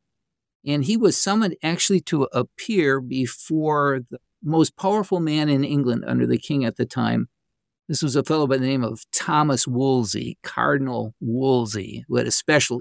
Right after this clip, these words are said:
interest in Cambridge University. So he, he was presented to Wolsey, and basically Wolsey forced him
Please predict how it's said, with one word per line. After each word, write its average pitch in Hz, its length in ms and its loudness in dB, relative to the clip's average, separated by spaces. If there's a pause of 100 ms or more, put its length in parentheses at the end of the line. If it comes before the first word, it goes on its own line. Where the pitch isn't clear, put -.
interest 135 460 0
in 117 100 0
Cambridge 120 460 0
University. 117 640 0 (600)
So 143 360 0 (440)
he, 147 220 4 (540)
he 135 400 0 (260)
was 123 200 0
presented 190 580 0
to - 300 0
Wolsey, 139 920 -2 (220)
and 127 180 -6
basically 160 800 0
Wolsey 151 800 -2
forced 208 680 -2
him 113 360 -6